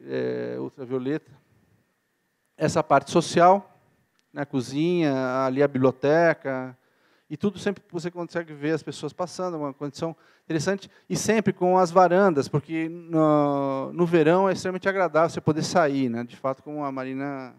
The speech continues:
tinha comentado. A outra coisa que, conversando com os americanos, eles falaram, olha, Mário, assim, o problema das janelas não é o tamanho do vidro, o problema é a quantidade de juntas, né? Quanto mais juntas você tiver, pior teu desempenho. Então,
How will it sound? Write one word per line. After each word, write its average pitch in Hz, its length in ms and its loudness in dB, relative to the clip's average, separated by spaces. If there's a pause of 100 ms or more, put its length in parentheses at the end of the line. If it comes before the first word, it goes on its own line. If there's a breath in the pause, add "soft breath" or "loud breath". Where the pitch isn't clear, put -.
(120)
tinha 135 160 -20
comentado. 143 500 -8 (540 soft breath)
A 156 80 4
outra 185 180 2
coisa 196 340 4
que, 170 380 -4
conversando 160 540 -4
com 151 260 -10
os 143 140 -14
americanos, 156 520 -6
eles 156 100 -14
falaram, 175 200 2
olha, 147 100 0
Mário, 139 420 0
assim, 135 300 -6 (360)
o 156 80 -12
problema 165 680 0
das 139 280 0
janelas 143 800 -2 (120)
não 165 160 -8
é 196 40 2
o 214 60 0
tamanho 202 480 -6
do 208 100 -8
vidro, 147 340 -8
o 110 40 -20
problema 160 340 -8
é - 20 -6
a - 20 -6
quantidade 180 400 -4
de 185 80 -18
juntas, 156 680 -12
né? 123 100 -18
Quanto 160 240 -16
mais 202 240 0
juntas 170 300 0
você 160 60 -10
tiver, 156 500 -2 (680)
pior 170 280 2
teu 175 120 -4
desempenho. 160 460 -8
Então, 175 260 -10